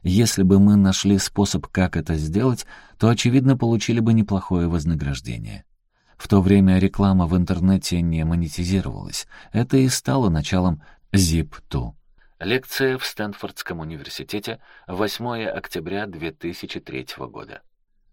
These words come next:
Я хотел быть там, где мог влиять на развитие технологий или хотя бы участвовать в их создании.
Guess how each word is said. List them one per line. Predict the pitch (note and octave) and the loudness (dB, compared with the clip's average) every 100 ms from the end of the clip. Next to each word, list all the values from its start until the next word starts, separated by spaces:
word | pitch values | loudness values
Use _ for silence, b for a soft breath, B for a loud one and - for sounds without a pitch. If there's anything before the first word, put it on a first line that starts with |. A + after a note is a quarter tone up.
| _ | _
Я | F2+ G#2+ A#2 | 0 2 2
хотел | - G#2 A#2+ A#2 | 2 0 0 2
быть | G#2 A2 - | 2 2 0
там, | C3 B2+ | 2 4
где | G2+ G#2 | 4 4
мог | A2 A2 | 4 2
влиять | F#2+ F#2 G#2+ G2+ | 0 0 0 0
на | G#2 | 0
развитие | G2 F#2 G#2 G#2 G2 | 0 0 -2 0 -2
технологий | F#2+ - G#2 A2+ B2+ G2+ G2 | -2 -2 0 0 0 2 2
или | - G2+ A#2 | 2 0 0
хотя | A2 G#2 G2 A2+ | 0 -2 -2 0
бы | G#2+ | 0
участвовать | A2 - F#2+ - G2+ G2+ | 0 0 -2 -2 -4 -2
в | E2 | -2
их | D2+ | -4
создании. | - D#2 C#2 A1 A1+ A2 - | -4 -6 -6 -8 -10 -14 -18